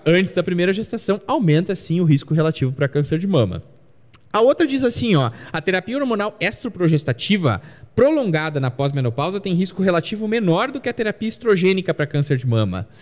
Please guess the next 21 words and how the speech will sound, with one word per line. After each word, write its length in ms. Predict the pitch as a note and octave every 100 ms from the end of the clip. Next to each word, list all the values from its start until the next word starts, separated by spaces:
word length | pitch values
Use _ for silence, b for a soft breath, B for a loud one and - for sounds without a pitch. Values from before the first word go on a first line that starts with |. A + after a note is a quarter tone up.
| B B B
Na 140 | -
verdade, 540 | E3+ F#3 F3+ A3 A#3 - -
o 160 | G#3 G#3
resultado 600 | G3+ G3+ G3+ G3 C4 B3+
do 100 | G3+
W 300 | D#3+ D3+ D#3+
H 180 | A#2 A2
I 200 | D#3 G#3+
mostrou 480 | E3 E3 - G3+
que 120 | A3+ A#3
o 40 |
risco, 800 | C3 C3+ C#4+ - - - C3 A#2+
maior 380 | - B2+ D3+ B3
risco 340 | B3+ G#3 - D3+
de 100 | -
câncer 280 | D#3 D3
de 100 | B2+
mama 320 | A2+ C3 E3+ C3
da 280 | A#2 D#3
terapia 520 | - A3 F3+ - F3 D#3
hormonal 1040 | D3 A#3+ C4 G3 C#3 G2+ A2+ G3+ E3+ F2